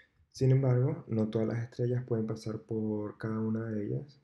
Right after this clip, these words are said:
ya que cada reacción tiene una temperatura mínima para ser eficiente. La tabla de acá muestra cada una de las reacciones con sus respectivos umbrales de temperatura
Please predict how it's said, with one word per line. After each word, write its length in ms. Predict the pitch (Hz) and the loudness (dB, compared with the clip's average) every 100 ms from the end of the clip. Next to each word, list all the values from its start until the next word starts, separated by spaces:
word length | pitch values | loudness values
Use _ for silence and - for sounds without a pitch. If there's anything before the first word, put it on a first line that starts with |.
| - | -18
ya 80 | - | -12
que 160 | 113 - | -10 -6
cada 260 | 110 113 | -4 -2
reacción 440 | 117 123 123 135 127 | 0 0 0 -2 0
tiene 140 | 113 | 0
una 160 | 107 110 | 0 0
temperatura 560 | 113 110 101 - 107 110 | -2 -4 -6 -6 -4 -2
mínima 420 | 117 123 127 123 | 0 2 2 2
para 160 | 117 127 | -2 -10
ser 200 | - - | -14 -18
eficiente. 560 | - - - - - _ _ _ _ _ _ _ _ _ _ _ - | -18 -16 -14 -14 -16 _ _ _ _ _ _ _ _ _ _ _ -2
La 180 | 98 | -2
tabla 280 | 98 117 123 | 0 2 2
de 80 | 127 | 2
acá 420 | 127 127 82 202 | 0 0 -2 -4
muestra 300 | 120 110 123 | -2 -2 -2
cada 220 | 123 120 120 | -2 -2 0
una 240 | 120 123 | 2 2
de 40 | |
las 160 | 123 120 | 0 -2
reacciones 560 | 117 110 - 127 143 143 | -4 -6 -4 -2 -2 -2
con 160 | 127 | -4
sus 300 | 127 107 107 | -2 -4 -6
respectivos 480 | 107 - - 110 113 | -10 -10 -6 -2 -2
umbrales 460 | 117 104 104 107 113 | -2 -2 -2 -2 -2
de 80 | |
temperatura 760 | 117 107 101 98 98 131 156 | -2 -4 -4 -6 -2 -2 -2